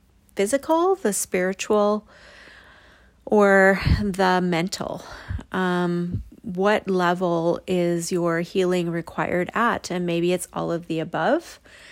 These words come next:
So what I want to say about healing within, it's everything is energy. So what requires, um, some change and what requires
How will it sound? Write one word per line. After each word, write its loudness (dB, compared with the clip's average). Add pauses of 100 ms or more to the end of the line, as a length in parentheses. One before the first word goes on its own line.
(340)
So 4 (260)
what 2
I 4
want 2
to 2
say -2
about 0
healing -2
within, -4 (100)
it's -4 (560)
everything -4
is -4
energy. -6 (580)
So 2
what 4
requires, 0 (200)
um, 0 (320)
some -6
change -6
and -4
what -2
requires 0